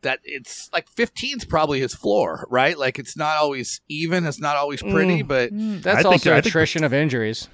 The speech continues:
Speaker 1: I,
Speaker 3: Yeah, I
Speaker 1: I
Speaker 3: think
Speaker 1: know,
Speaker 3: the
Speaker 1: but
Speaker 3: floor
Speaker 1: how many
Speaker 3: is,
Speaker 1: years
Speaker 3: could
Speaker 1: does
Speaker 3: be lower than that.
Speaker 1: how many years does he have to do, like, Q B one
Speaker 2: I don't want
Speaker 1: stuff?
Speaker 2: fantasy points per game.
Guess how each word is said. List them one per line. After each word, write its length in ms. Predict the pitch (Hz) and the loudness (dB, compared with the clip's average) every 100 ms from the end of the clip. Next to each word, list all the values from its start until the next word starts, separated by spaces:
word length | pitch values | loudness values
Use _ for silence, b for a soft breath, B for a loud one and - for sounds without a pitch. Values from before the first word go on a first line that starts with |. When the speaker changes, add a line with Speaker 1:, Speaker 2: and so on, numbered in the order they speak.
| _ - | _ -8
Speaker 1:
I, 180 | 233 110 | 0 4
Speaker 3:
Yeah, 100 | 117 | 4
I 40 | |
Speaker 1:
I 40 | |
Speaker 3:
think 100 | 214 | 4
Speaker 1:
know, 80 | 233 | 2
Speaker 3:
the 60 | 262 | 2
Speaker 1:
but 120 | 165 | 2
Speaker 3:
floor 120 | 214 | 4
Speaker 1:
how 80 | 240 | 6
many 160 | 226 226 | 6 4
Speaker 3:
is, 80 | 214 | 4
Speaker 1:
years 200 | 214 196 | 4 4
Speaker 3:
could 100 | 127 | 4
Speaker 1:
does 140 | 175 | 2
Speaker 3:
be 40 | 95 | 4
lower 200 | 127 98 | 4 4
than 160 | 92 | 0
that. 180 | 85 92 | 0 -4
Speaker 1:
how 140 | - | -6
many 120 | 233 214 | -6 0
years 200 | 196 175 | 0 0
does 120 | 160 | -4
he 80 | 156 | 0
have 180 | 151 151 | -2 -2
to 80 | |
do, 360 | 117 113 160 139 | -8 -4 -4 -4
like, 300 | 123 117 - - _ _ | -4 -4 -6 -20 _ _
Q 200 | - 151 | -6 -4
B 140 | 127 131 | -4 -6
one 260 | 123 127 | -4 -6
Speaker 2:
I 180 | 113 - | -6 -4
don't 140 | 139 147 175 | 2 4 4
want 120 | 156 | 2
Speaker 1:
stuff? 0 | |
Speaker 2:
fantasy 280 | 160 139 147 | 0 -2 -2
points 240 | 151 143 | -2 -4
per 180 | - 127 | -4 -4
game. 340 | 120 135 104 | -2 -4 -4